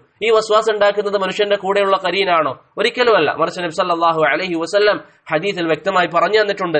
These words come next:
നിസ്കാര സമയത്തിൽ മനുഷ്യന് വസ്വാസ് ഉണ്ടാക്കുന്നത് ഖിൻസബ് എന്നു പേരുള്ള ഷൈത്താനാണ്. ഖിൻസബ് എന്നു പേരുള്ള ഷൈത്താനാണ്. അതുകൊണ്ട് ഇങ്ങനെയുള്ള ധാരാളം കാര്യങ്ങൾ നമ്മൾ അറിയാനുണ്ട്. കൂടുതൽ കാര്യങ്ങൾ പഠിക്കാനും അറിയാനും വേണ്ടി പരിശ്രമിക്കുക.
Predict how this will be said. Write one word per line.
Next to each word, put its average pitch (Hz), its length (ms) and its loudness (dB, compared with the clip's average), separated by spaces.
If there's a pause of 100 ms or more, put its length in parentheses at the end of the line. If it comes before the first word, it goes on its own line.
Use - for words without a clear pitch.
(240)
നിസ്കാര 175 400 0
സമയത്തിൽ 170 440 -2
മനുഷ്യന് 160 360 -4
വസ്വാസ് 160 460 -2
ഉണ്ടാക്കുന്നത് 151 480 0 (400)
ഖിൻസബ് 190 460 2
എന്നു 175 220 0
പേരുള്ള 151 340 2
ഷൈത്താനാണ്. 131 640 -2 (420)
ഖിൻസബ് 156 480 0
എന്നു 180 200 -6
പേരുള്ള 160 580 0 (360)
ഷൈത്താനാണ്. 143 760 0
അതുകൊണ്ട് 180 360 -4 (340)
ഇങ്ങനെയുള്ള 208 360 2
ധാരാളം 175 540 2
കാര്യങ്ങൾ 165 520 0
നമ്മൾ 151 220 0
അറിയാനുണ്ട്. 180 540 0 (280)
കൂടുതൽ 160 420 -2
കാര്യങ്ങൾ 156 380 0
പഠിക്കാനും 156 500 -2
അറിയാനും 160 360 0
വേണ്ടി 151 180 0
പരിശ്രമിക്കുക. 147 760 -4